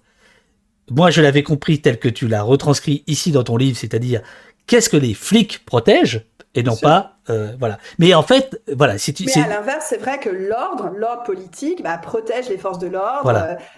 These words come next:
Speaker 2: euh, les couvre systématiquement lors de violences, et cetera. Mais quand même, fondamentalement, c'est, euh, les forces de l'ordre protègent un ordre social. C'est ce que j'avais voulu dire à, à, <coughs> pardon, à Patrice Ribeiro ce jour-là, et saisir cette occasion.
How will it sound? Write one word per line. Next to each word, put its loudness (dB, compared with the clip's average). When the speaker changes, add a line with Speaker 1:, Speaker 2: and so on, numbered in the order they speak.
Speaker 2:
euh, -6
les -4
couvre -6
systématiquement -8
lors -6
de -10
violences, -10
et -10
cetera. -8
Mais -4
quand -4
même, -6
fondamentalement, -6
c'est, -4
euh, -6
les -4
forces -6
de -4
l'ordre -6
protègent -6
un -6
ordre -6
social. -8
C'est -8
ce -14
que -6
j'avais -6
voulu -10
dire -8
à, -6
à, -6
<coughs> -12
pardon, -6
à -6
Patrice -8
Ribeiro -6
ce -8
jour-là, -6
et -4
saisir -6
cette -6
occasion. -6